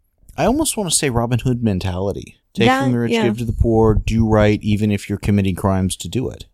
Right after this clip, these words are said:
Speaker 2: Yeah, well, and then there was the Shayla arc,
Speaker 1: Mm-hmm.
Speaker 2: which was really an exploration of his, he hacked people, he tried to do what was right, but he had that social awkwardness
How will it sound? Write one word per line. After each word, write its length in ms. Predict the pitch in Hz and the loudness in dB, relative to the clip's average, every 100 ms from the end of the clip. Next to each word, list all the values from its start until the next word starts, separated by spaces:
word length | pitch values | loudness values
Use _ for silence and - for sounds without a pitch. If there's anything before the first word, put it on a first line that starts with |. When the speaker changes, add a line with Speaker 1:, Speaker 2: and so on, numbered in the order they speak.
| _ | _
Speaker 2:
Yeah, 300 | 202 233 214 | -2 -2 -2
well, 300 | 175 294 294 | 0 2 2
and 240 | 294 285 285 | 0 -2 -6
then 200 | 294 285 | -8 -6
there 120 | 285 | -4
was 300 | 254 254 - | -4 -6 -6
the 120 | - | -2
Shayla 520 | 262 - 247 247 233 | 0 2 2 2 0
arc, 460 | - 190 65 - _ _ - | 0 -2 -2 -8 _ _ -2
Speaker 1:
Mm-hmm. 300 | 127 156 202 | 2 4 4
Speaker 2:
which 340 | 220 208 - - | 2 2 -2 0
was 280 | 226 190 208 | 0 0 -8
really 720 | 208 214 226 220 220 196 190 _ - | -10 -6 -4 -4 -6 -10 -16 _ -4
an 180 | 202 196 | -2 0
exploration 880 | 208 196 - 196 196 185 185 190 | -2 -2 -4 0 2 2 2 0
of 180 | 185 175 | -2 0
his, 280 | 190 180 170 | 0 0 -2
he 180 | - 196 | -2 -2
hacked 600 | 180 185 170 - - - | 0 0 -2 -8 -14 -12
people, 580 | - 190 - 185 180 180 | -8 -8 -4 -2 -2 -4
he 320 | - 185 180 | -4 -6 -6
tried 460 | - - 196 214 208 | -8 -2 0 0 -2
to 140 | - | -8
do 180 | 196 196 | -4 -2
what 180 | 190 226 | 0 0
was 220 | 190 175 | -2 -2
right, 460 | 175 185 180 - - _ - | -4 -2 -2 -6 -12 _ 0
but 280 | 220 220 - _ _ _ _ - | 2 2 -2 _ _ _ _ -14
he 300 | 196 226 220 | -10 -6 -4
had 240 | 247 226 | -4 -4
that 240 | 220 - | -4 -4
social 440 | - 233 233 247 220 | -2 0 0 0 -2
awkwardness 1040 | 208 202 - 202 180 185 185 196 - - | -2 -6 -6 -6 -6 -8 -10 -10 -14 -16